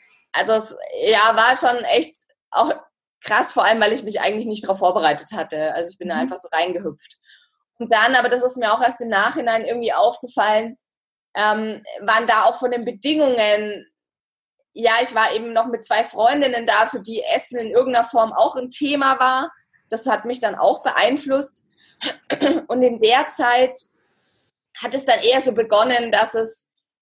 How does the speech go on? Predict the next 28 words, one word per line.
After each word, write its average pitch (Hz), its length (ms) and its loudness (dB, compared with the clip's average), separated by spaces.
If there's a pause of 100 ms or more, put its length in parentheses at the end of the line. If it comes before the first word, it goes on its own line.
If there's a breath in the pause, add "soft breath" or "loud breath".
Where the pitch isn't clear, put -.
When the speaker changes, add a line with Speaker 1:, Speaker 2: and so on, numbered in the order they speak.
(100)
Speaker 1:
dass 214 200 -8
es 214 140 -10
dann 214 120 -2
auch, 202 460 2 (120)
ähm, 196 360 -2
ja, 214 320 0
immer 247 200 4
bewusster 214 600 0
wurde. 170 300 2
Also 180 200 0
dass 208 180 -2
ich, 214 200 -6 (120)
ähm, 190 360 -2
am 190 160 -2 (100)
Anfang 208 480 -2 (680)
quasi 220 220 -2
noch 214 160 -2
immer 208 240 2
in 214 60 -2
der 214 100 4
Frühstückspause 240 760 -2
was 220 180 0
gegessen 254 500 -2
hab, 226 160 2
dann 196 140 2
irgendwann 214 400 0
gedacht 208 320 0
hab, 196 160 0